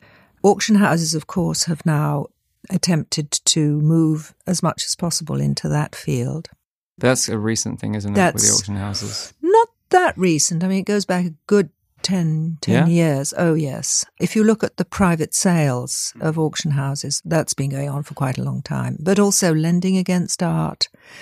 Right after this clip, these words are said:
Speaker 1: And in fact, as I said in one of the books, Christie's doesn't even call itself an auction house. They call themselves the art business. But neither of them want to be perceived just as auction houses because they offer so many different things. And, of course, they sell directly to the client.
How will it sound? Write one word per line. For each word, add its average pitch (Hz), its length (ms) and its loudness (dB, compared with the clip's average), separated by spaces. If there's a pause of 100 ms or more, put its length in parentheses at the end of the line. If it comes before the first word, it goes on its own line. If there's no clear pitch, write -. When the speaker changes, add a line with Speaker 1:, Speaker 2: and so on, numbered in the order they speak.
(140)
Speaker 1:
And 170 140 4
in 180 120 8
fact, 233 540 2
as 170 220 2
I 156 140 2
said 175 260 0
in 165 100 -4
one 156 140 -2
of 156 80 -6
the 175 80 -8
books, - 540 0 (560)
Christie's 180 480 0 (180)
doesn't 151 300 0
even 131 180 -4
call 220 300 4
itself - 640 -4 (260)
an 156 80 2
auction - 320 -2
house. 131 320 -8
They 151 140 -8
call 165 200 -4
themselves - 640 -8 (100)
the 143 120 -4
art 135 280 -4
business. - 600 -2
But - 440 -2
neither 208 420 6
of 170 120 -4
them 170 120 2
want 160 220 -2
to - 40 -20
be 185 100 -8
perceived 175 460 -2
just - 240 -8
as 170 140 -10
auction 151 340 -6
houses 127 460 -6
because - 300 -6
they 170 100 -2
offer 156 240 -6
so - 180 -6
many 151 240 -4
different - 380 -10
things. 160 340 -4
And, 220 220 4
of 151 100 -4
course, 139 360 -6
they 175 160 2
sell 160 260 2
directly 151 500 -2
to - 140 -10
the 165 80 -8
client. 185 520 -4